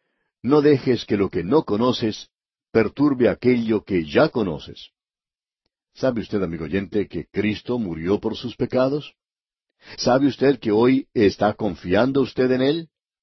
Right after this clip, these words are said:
¿Está usted descansando en eso? Hay muchas otras cosas para las cuales usted no tiene ninguna respuesta.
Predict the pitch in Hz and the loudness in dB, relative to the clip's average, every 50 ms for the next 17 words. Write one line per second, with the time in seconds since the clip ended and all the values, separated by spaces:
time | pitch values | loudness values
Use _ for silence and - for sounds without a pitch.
0 | _ _ _ _ - - - 135 - - 180 151 - - 160 143 - 151 131 127 | _ _ _ _ -6 0 0 2 2 2 0 0 2 0 0 2 2 2 2 2
1 | - - 127 110 95 85 - - 98 117 139 139 139 143 139 147 151 143 - 175 | 2 0 0 0 0 0 -2 -2 0 0 0 2 2 2 4 4 2 0 -2 -4
2 | 160 156 _ _ _ _ _ _ _ _ _ _ _ _ _ _ _ _ _ _ | -6 -8 _ _ _ _ _ _ _ _ _ _ _ _ _ _ _ _ _ _
3 | _ _ _ _ _ _ 160 170 147 120 113 107 - 101 - 107 107 - 92 85 | _ _ _ _ _ _ -2 0 2 0 0 0 -2 -2 -2 -2 -2 -2 -4 -6
4 | - - 117 101 - 104 - - 104 90 90 85 80 - - 123 123 117 110 101 | -4 -4 -4 -4 -4 -4 -2 0 0 0 2 0 -2 0 2 2 4 4 2 2
5 | - - 107 - - 131 123 117 127 123 110 123 135 135 127 123 123 117 110 117 | 0 -4 -4 0 2 2 2 2 2 0 2 2 2 2 4 2 2 2 0 0
6 | 135 143 139 127 120 117 104 - - - 165 156 - - - 73 - | 2 2 4 4 4 2 0 0 0 2 2 2 0 -2 -6 -10 -10